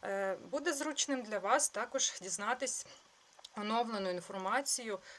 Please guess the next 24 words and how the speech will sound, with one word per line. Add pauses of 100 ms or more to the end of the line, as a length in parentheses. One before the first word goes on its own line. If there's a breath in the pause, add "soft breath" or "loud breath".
(140 loud breath)
про
розклад
руху, (380 loud breath)
е,
якщо
ви
ввели
маршрут, (180 loud breath)
який
є (140)
громадський
транспорт,
і (200 loud breath)
через
скільки
хвилин (160)
його
можна
очікувати, (320 loud breath)
е,
на
тій
зупинці, (160)
е,